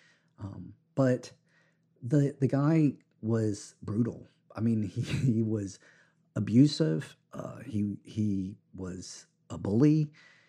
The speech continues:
They put me, he put me in positions constantly where he would not give me enough information to be successful and then, you know, chastise me for it.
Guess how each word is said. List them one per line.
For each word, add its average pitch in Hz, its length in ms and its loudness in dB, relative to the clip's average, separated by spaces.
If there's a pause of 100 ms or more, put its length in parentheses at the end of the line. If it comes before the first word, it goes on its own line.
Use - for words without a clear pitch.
(320)
They 117 360 2
put 160 280 0
me, 156 260 2
he 143 120 2
put 165 200 2
me 160 100 4
in 139 80 2
positions 123 520 0
constantly 127 680 -2
where 104 440 -4
he 113 200 0
would 104 420 -4 (540)
not 139 240 2
give 147 200 4
me 135 100 8
enough 120 320 4
information 113 520 0
to 104 40 -2
be 110 100 4
successful 117 680 -2
and 107 220 -2
then, 107 300 0 (140)
you 104 120 -6
know, 90 200 -8
chastise 117 600 -4
me 92 120 -6
for - 280 -10
it. - 160 -14